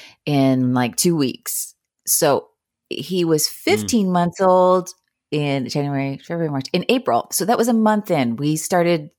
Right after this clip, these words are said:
Speaker 1: staying home March thirteenth, and he's supposed to get some shots right on that fifteenth month mark. And, um, we checked in with our pediatrician, and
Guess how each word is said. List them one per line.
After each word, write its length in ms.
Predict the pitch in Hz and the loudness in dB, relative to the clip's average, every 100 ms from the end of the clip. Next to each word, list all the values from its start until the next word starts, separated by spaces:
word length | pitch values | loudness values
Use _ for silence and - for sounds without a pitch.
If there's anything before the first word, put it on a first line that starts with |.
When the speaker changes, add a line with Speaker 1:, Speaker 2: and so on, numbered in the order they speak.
| _ _ - | _ _ -6
Speaker 1:
staying 260 | - 165 | -2 0
home 220 | 170 156 | 0 0
March 260 | 143 139 - | 0 0 -2
thirteenth, 500 | 143 139 131 127 120 | -2 -2 -2 -2 -2
and 80 | - | -6
he's 140 | 151 151 | -6 -4
supposed 200 | 165 - | -2 -2
to 60 | |
get 240 | - 123 - _ _ | -2 -4 -6 _ _
some 220 | - 139 | -8 -6
shots 800 | 135 - 214 156 139 - - - - - - - - - _ _ - | -4 -2 0 0 0 -4 -4 -6 -16 -20 -20 -20 -20 -20 _ _ 0
right 220 | 165 160 | 2 4
on 240 | 151 151 | 2 2
that 300 | 143 139 - | 2 2 0
fifteenth 540 | - 156 151 160 139 - - - - | 0 -2 0 -4 -4 -8 -20 -18 -2
month 380 | 202 202 - - | 0 0 -4 -10
mark. 400 | 123 117 - - - - _ | -4 -4 -4 -12 -20 -20 _
And, 400 | 196 202 202 202 - _ _ | 0 2 2 -2 -12 _ _
um, 680 | 151 165 165 160 151 151 143 - 196 180 - - - _ - | 0 2 2 0 -2 -4 -8 -14 _ -14 -14 -20 -20 _ -14
we 720 | 170 160 - 170 185 185 180 | -12 -12 -10 -4 -2 0 0
checked 280 | 175 240 226 | 0 -2 0
in 80 | 233 | 0
with 80 | 214 | 2
our 140 | 190 | 0
pediatrician, 800 | 185 196 180 170 185 165 - 165 | 0 -2 0 0 0 0 0 0
and 220 | 156 151 | 0 -2